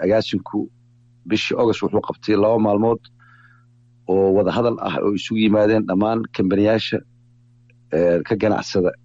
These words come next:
gaaska cuntada lagu karsado L P G-ga iyo wasaaradaha dowladda ee khusayso. Een, covid nineteen-kii ayaa keenay dhibaato in gaaskii kor u kaco qiimihiisii, laakiin waa laga bixi doonaa. Taasoo keentay maraakiibta ka soo qaada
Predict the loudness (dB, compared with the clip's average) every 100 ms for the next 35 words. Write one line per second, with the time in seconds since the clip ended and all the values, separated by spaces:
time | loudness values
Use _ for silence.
0 | _ _ _ -4 -2 -2 -4 -6 -2 0
1 | 2 0 -6 -2 0 0 -2 -2 0 0
2 | -4 _ -20 -20 -2 2 4 4 2 2
3 | 0 2 2 2 0 -2 -2 -4 -2 -2
4 | -6 -14 _ _ _ _ -20 -20 -20 _
5 | _ _ _ 0 2 0 -2 -2 0 0
6 | 0 0 2 0 0 -2 0 2 2 2
7 | -2 -6 -2 0 2 0 0 0 -2 -2
8 | 0 0 0 -2 -4 -12 -6 -2 0 -2
9 | -2 -2 -2 0 2 2 0 -2 -4 -4
10 | _ _ _ _ _ _ _ _ -6 -6
11 | 0 2 4 4 2 0 -2 0 2 0
12 | -2 -4 -2 -4 0 -2 0 -2 -4 -6
13 | -4 -2 -2 -4 -4 -10 -4 -2 -2 -2
14 | -2